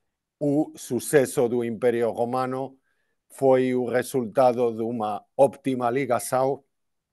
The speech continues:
entre a administración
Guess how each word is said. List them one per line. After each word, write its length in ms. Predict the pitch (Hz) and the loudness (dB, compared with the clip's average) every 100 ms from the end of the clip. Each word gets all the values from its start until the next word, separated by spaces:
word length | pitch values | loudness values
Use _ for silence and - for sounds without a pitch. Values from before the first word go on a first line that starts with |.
| - - | -20 -4
entre 640 | 147 139 127 147 143 135 _ _ _ _ | -2 -2 -2 0 0 -2 _ _ _ _
a 160 | 139 135 | -4 -2
administración 960 | 139 131 127 - 120 - 135 123 117 | -2 -4 -4 0 0 4 4 4 2